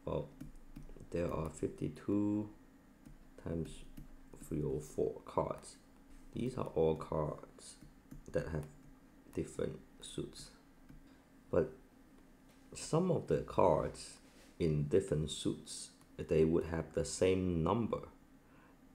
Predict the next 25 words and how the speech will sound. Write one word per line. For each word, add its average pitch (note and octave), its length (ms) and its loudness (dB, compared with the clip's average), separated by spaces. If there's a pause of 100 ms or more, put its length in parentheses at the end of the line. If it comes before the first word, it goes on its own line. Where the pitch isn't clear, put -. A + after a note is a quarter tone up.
(120)
as - 380 -6 (480)
the E2 100 4
number D2+ 460 4 (220)
that - 220 -4 (340)
we D#2+ 120 0
drew D2+ 360 2 (100)
from - 140 -2
the - 100 -4
first - 360 -2
hand. - 180 -8 (920)
So - 220 -6 (440)
we F2 60 -2
have D#2+ 160 0
to D#2+ 80 -4
subtract - 680 -4
it, - 100 -8 (880)
right? - 160 -10 (1000)
So - 360 -4
basically, - 500 -2 (800)
in D2+ 320 -2
all G#2+ 300 0
this - 220 -4
card, - 460 -4 (760)
there A2 300 0 (260)
is - 480 0